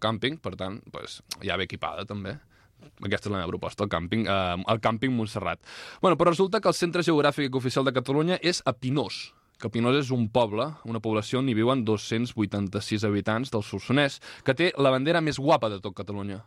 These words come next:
És guapíssima, és la millor de totes, i perquè s'assembla molt a la ja-, a la jamaicana. I llavors, jo he fet més, eh, exploració encara,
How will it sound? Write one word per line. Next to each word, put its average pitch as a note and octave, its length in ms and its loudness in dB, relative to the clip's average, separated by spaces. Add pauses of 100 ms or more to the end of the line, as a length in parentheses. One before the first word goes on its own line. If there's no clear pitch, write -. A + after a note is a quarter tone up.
(140)
És - 80 -10
guapíssima, B2 640 0 (240)
és - 80 -16
la C#3 160 4
millor C#3 240 6
de A2+ 80 -6
totes, F#2+ 320 -6 (400)
i - 80 -14
perquè B2+ 240 2
s'assembla D3+ 400 2
molt D#3+ 200 4
a A2 40 4
la G#2+ 80 -2
ja-, G#2+ 160 -6
a A2 80 0
la G#2 80 -2
jamaicana. G2+ 540 -4 (520)
I A#2 80 4
llavors, C3 380 4
jo B2+ 100 -2
he C#3 80 -2
fet E3 240 -2
més, D#3+ 540 0
eh, C#3 180 6
exploració A#2+ 560 -2
encara, C3+ 380 0